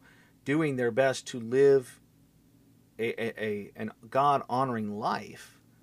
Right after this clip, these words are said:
for example. We're talking about somebody who's claiming to be a Christian but defying the word of God openly. A lot of people have tried to say, "Oh, well, you guys voted for Trump." Now, if you guys listened to this program back in twenty sixteen,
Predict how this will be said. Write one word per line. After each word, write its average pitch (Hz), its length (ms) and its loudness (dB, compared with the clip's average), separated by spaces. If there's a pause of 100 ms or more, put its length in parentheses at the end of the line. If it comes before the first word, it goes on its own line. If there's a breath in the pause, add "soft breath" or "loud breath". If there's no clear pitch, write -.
(760 soft breath)
for 131 140 -4
example. 104 500 -10 (220)
We're 131 80 -4
talking 240 200 2
about 123 120 -4
somebody 135 300 -6
who's 113 420 -8 (480)
claiming 214 420 0
to 160 120 -2
be 135 120 2
a 113 40 0
Christian 107 560 0 (320 soft breath)
but 120 100 2
defying 127 440 0
the 117 60 -2
word 113 180 -2
of - 80 -18
God 120 380 0 (180)
openly. 117 400 -2 (1120 loud breath)
A 120 80 -4
lot 156 180 4
of 165 80 -2
people 139 280 -6
have 131 180 -2
tried 143 320 -4
to 135 100 -2
say, 123 180 -4
"Oh, 160 200 6
well, 123 180 0
you 135 140 -6
guys 151 260 2
voted 139 300 2
for 123 80 -8
Trump." 151 340 -2
Now, 123 300 -4
if 123 180 -10
you 160 80 -12
guys 151 320 0
listened 139 280 -6
to 120 60 -2
this 113 160 -8
program 123 380 -4
back 117 220 -6
in 113 80 -12
twenty 113 180 -10
sixteen, 147 460 -4